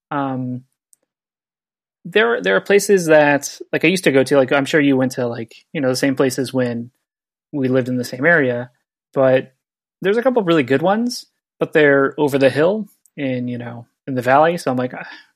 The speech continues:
I don't wanna, like, on a Friday night drive over the valley and then drive back," you know, I'm, like, becoming, like, the super old man. Like, "I don't wanna drive at night, you know, and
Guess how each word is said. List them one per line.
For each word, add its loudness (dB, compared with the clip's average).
I -12
don't -8
wanna, -4
like, -2
on 2
a 2
Friday 4
night 2
drive 0
over 2
the -4
valley 0
and -4
then -2
drive -4
back," 2
you -8
know, -8
I'm, -12
like, -8
becoming, -4
like, -8
the -6
super -2
old 0
man. -4
Like, -6
"I 0
don't -4
wanna -6
drive -2
at 0
night, -6
you -10
know, -10
and -14